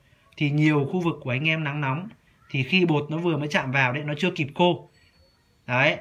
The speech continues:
nó khô một phát là anh em nó bám ngay vào xe. Chính vì vậy mới có hiện tượng là nó bụi bẩn bám ở ngay trên xe khi mà vừa mới phịt bột vào.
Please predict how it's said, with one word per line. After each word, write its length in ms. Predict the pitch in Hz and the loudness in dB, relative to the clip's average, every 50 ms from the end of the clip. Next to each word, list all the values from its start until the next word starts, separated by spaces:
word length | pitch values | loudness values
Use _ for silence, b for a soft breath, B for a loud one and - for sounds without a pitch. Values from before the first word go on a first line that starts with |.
| - - | -8 -8
nó 100 | - 147 | -6 -6
khô 220 | 147 - 196 196 180 | -2 2 2 2 2
một 100 | 160 143 | 2 2
phát 240 | 151 165 196 - - | 2 2 0 0 -2
là 100 | 143 135 | -2 -2
anh 140 | 139 147 156 | 0 2 2
em 220 | 156 156 151 147 | 0 0 0 -2
nó 60 | 147 | 0
bám 260 | 143 135 131 135 165 180 | 2 2 2 2 2 0
ngay 160 | 180 170 170 | 0 0 0
vào 100 | 147 131 | -2 0
xe. 320 | - 165 156 151 156 b b b b b b b b | 2 4 4 4 2 b b b b b b b b
Chính 220 | - - 156 185 226 | -2 0 2 2 2
vì 100 | 240 185 | 2 2
vậy 180 | 165 165 156 | 2 0 0
mới 100 | 156 156 | -2 -2
có 100 | 147 175 | -2 0
hiện 240 | 180 185 185 - - | 0 0 -2 -4 -4
tượng 240 | - 175 160 - 147 | -4 -4 -4 -4 -4
là 100 | 135 127 | -6 -4
nó 180 | 127 131 135 151 | -4 -4 -6 -6
bụi 280 | 151 - 202 185 175 - - | -4 -4 -4 -4 -6 -6 -4
bẩn 220 | - 131 113 107 - - _ _ | -2 -2 -2 -4 -6 -12 _ _
bám 360 | - 131 117 113 127 165 208 | -8 -6 -4 -4 -2 -2 -2
ở 40 | 190 | -4
ngay 160 | 139 139 143 147 | -2 -4 -4 -4
trên 120 | 165 151 147 | -4 -6 -4
xe 200 | - 165 156 151 - | -2 -2 -2 -2 -2
khi 120 | - 151 | -4 -4
mà 100 | 147 131 | -4 -4
vừa 160 | 117 120 120 | -4 -6 -6
mới 100 | 117 135 | -6 -4
phịt 140 | 135 160 135 | -4 -4 -4
bột 160 | 131 120 117 | -4 -6 -4
vào. 200 | 123 123 117 113 | -2 -2 -2 -2